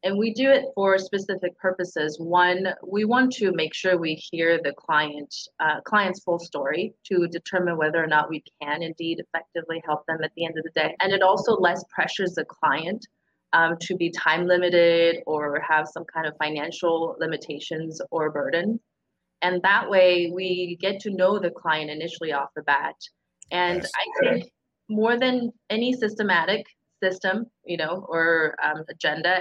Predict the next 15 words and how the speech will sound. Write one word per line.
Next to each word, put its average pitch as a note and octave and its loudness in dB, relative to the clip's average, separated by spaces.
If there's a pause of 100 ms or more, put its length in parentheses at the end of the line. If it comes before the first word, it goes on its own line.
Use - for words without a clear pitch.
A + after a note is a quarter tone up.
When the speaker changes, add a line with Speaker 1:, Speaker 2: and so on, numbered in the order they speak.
Speaker 1:
I F3+ -2
think G3+ -4
just G#3 -6
getting B3+ 2
to C4 2
know A3+ 4
the G3+ 0
client F3+ 0
from E3 0
the D#3 -2
beginning D#3 -8 (340)
kinda F#3+ 4
helps E3 2
out D3 0
because D#3+ 0